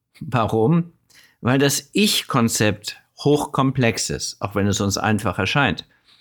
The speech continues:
Das heißt, mit circa drei Jahren erlernst du erst das eigene Ich-Gefühl, wer du bist, was du bist, warum du es bist. Und dieses Ich-Gefühl enthält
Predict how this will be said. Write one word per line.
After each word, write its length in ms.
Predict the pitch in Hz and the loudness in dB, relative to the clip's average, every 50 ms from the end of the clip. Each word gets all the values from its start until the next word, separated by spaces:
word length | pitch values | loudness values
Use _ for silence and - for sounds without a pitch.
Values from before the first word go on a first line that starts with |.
| _ _ _ | _ _ _
Das 180 | - 98 95 101 | -6 -4 -2 0
heißt, 280 | 101 117 131 131 - | 0 0 0 -2 -2
mit 160 | 98 107 98 - | -2 -2 -2 0
circa 300 | - 127 120 117 - 110 | 0 0 0 0 0 0
drei 240 | 98 90 87 101 110 | 0 0 0 0 0
Jahren 540 | 107 107 104 104 104 113 127 139 143 - - _ _ _ _ _ | 2 2 2 2 2 2 2 0 -2 -4 -10 _ _ _ _ _
erlernst 560 | - 98 98 98 104 107 123 151 151 151 - | -2 0 2 2 2 2 2 2 0 0 0
du 60 | 131 | 0
erst 360 | 107 - 107 107 117 - - - | 0 0 0 0 0 0 0 -2
das 260 | 90 87 - - - | -2 -2 -2 -4 -2
eigene 420 | 95 104 101 127 113 110 110 - - _ _ _ | -2 0 0 0 0 0 0 -2 -4 _ _ _
Ich-Gefühl, 1400 | - 160 151 - - - - _ _ _ _ _ _ _ _ _ - 98 87 - - - 92 80 80 - - - - | 0 0 0 0 -2 -4 -6 _ _ _ _ _ _ _ _ _ -4 -4 -4 -4 -4 -2 -2 -2 -4 -6 -10 -8 -4
wer 380 | - 104 98 117 131 135 139 | -2 0 2 4 4 4 2
du 140 | 131 131 117 | 2 2 0
bist, 420 | 90 85 87 80 - - - - | 2 2 0 0 -2 -6 -6 -2
was 280 | 85 117 135 131 - - | 0 2 2 2 0 -2
du 100 | 117 110 | -2 0
bist, 300 | 95 104 95 - - - | 2 0 0 0 -2 0
warum 420 | 98 98 98 98 107 123 143 147 | 0 0 0 0 2 2 2 2
du 120 | 127 110 101 | 4 4 2
es 220 | 92 82 - - | 2 0 -2 -4
bist. 380 | - 87 80 67 - - - - _ - - - - - _ _ _ _ _ _ _ | -2 -2 -2 -2 -2 -6 -14 -16 _ -20 -20 -20 -20 -20 _ _ _ _ _ _ _
Und 140 | - 131 127 | -2 0 2
dieses 300 | 135 156 160 175 180 175 | 2 2 2 2 0 0
Ich-Gefühl 640 | - - 160 160 - - - 147 - - 131 131 147 | 2 2 2 2 0 0 -2 -2 0 2 2 2 2
enthält 500 | - - 120 113 107 110 113 110 107 - | 2 2 0 0 0 2 2 0 0 -2